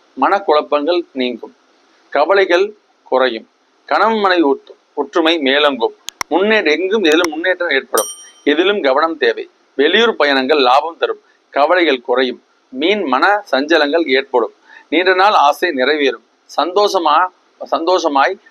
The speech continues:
மன நிம்மதி கிடைக்கும். சந்தோஷமான மன நிம்மதி கிடைக்கும். நல்ல வாய்ப்பை பயன்படுத்தி கொள்வது நலம். கடன் குறையும்.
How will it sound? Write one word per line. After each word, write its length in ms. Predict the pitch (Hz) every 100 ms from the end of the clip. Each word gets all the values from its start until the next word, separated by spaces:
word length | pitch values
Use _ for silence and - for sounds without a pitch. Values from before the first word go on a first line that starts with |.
| _
மன 180 | - 156
நிம்மதி 460 | 190 190 170 190 208
கிடைக்கும். 380 | - 135 120 110 _ _ _ 120
சந்தோஷமான 600 | 139 165 165 147 156 220 254 _ _
மன 140 | 127
நிம்மதி 440 | 156 151 151 196 233 _
கிடைக்கும். 400 | 131 131 117 107 _ _ _
நல்ல 280 | 143 190 220
வாய்ப்பை 300 | 170 165 156
பயன்படுத்தி 520 | 135 151 147 139 -
கொள்வது 460 | - 131 135 180
நலம். 280 | 202 127 113 _ _ _ - -
கடன் 300 | - 175 226
குறையும். 380 | 151 139 131 113